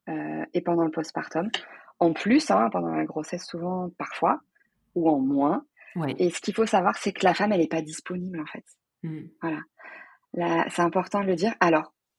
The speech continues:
Speaker 1: pas de pression, hein, s'il y a des femmes qui se sentent disponibles et qui ont envie, qui retrouvent une libido tout de suite.
Speaker 2: Mm.
Speaker 1: Mais dans la majorité des cas de ce que je retrouve, et on va parler de ça,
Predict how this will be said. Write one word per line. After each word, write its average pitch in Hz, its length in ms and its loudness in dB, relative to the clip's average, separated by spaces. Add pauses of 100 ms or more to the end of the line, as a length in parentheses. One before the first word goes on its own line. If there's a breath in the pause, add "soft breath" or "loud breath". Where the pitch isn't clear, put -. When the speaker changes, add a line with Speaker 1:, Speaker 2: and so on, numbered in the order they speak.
(400)
Speaker 1:
pas 262 140 10
de 254 80 -12
pression, 233 540 -2 (140)
hein, 190 140 -4
s'il - 100 0
y 180 40 4
a - 20 2
des 156 100 2
femmes 208 180 -2
qui - 100 -12
se 180 100 -2
sentent 165 220 -2
disponibles 190 500 -2
et 143 80 -2
qui - 240 -6
ont 202 100 0
envie, 208 240 0
qui - 140 -8
retrouvent 180 320 -6
une 180 180 -6
libido 165 200 -4 (160)
tout - 120 -12
de - 60 -14
suite. - 240 -4 (500 loud breath)
Speaker 2:
Mm. 170 220 -4
Speaker 1:
Mais 185 80 2
dans 190 100 4
la 185 120 6
majorité 220 420 2
des 220 120 2
cas 220 160 4
de 196 100 -4
ce 180 100 -10
que 185 160 -4
je 170 140 -2
retrouve, 170 460 -2
et - 40 -2
on 170 80 0
va 165 140 0
parler 160 260 -4
de 156 80 -10
ça, 240 240 2